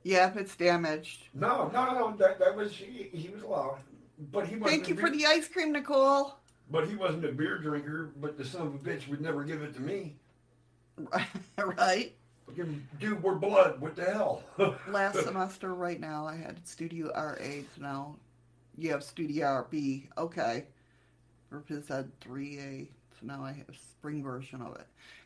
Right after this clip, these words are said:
Speaker 1: Gotcha. Yeah, that's how we used to have in school, too.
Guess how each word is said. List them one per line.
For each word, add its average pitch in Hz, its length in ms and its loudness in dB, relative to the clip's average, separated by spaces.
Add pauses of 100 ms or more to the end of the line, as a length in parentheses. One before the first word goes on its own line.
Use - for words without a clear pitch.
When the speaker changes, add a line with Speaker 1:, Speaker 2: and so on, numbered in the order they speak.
(120)
Speaker 1:
Gotcha. 175 800 10
Yeah, 190 340 12
that's 240 260 10
how 453 160 2
we 311 100 2
used 277 260 0
to 233 100 4
have 170 200 6
in 165 120 0
school, 165 360 2
too. 175 460 0